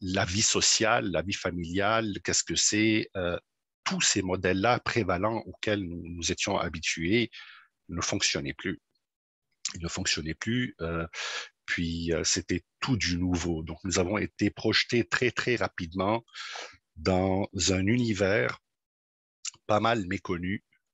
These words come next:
dans, euh, un, dans nos façons de faire,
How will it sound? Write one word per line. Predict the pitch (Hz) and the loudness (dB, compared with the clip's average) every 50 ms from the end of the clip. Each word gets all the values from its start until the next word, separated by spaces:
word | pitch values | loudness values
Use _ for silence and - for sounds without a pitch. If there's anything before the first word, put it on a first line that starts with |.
| _ - | _ -14
dans, | 90 87 87 98 107 117 120 120 117 104 98 - _ _ - | -12 -4 2 2 4 4 6 4 4 2 0 -2 _ _ -4
euh, | 92 92 87 87 87 85 82 80 82 82 - - _ _ - - - | -2 0 0 0 0 0 0 -2 -2 -4 -6 -8 _ _ -20 -6 -2
un, | - 107 113 104 87 82 - _ _ _ _ _ _ | 0 0 2 0 -2 -4 -8 _ _ _ _ _ _
dans | - 92 92 98 98 | -4 0 2 2 4
nos | 98 104 - - | 4 4 4 4
façons | - - - - 101 92 | 2 2 2 2 0 -2
de | 87 82 | -4 -4
faire, | - - 107 110 131 131 120 - - | -2 0 2 4 4 4 2 0 -6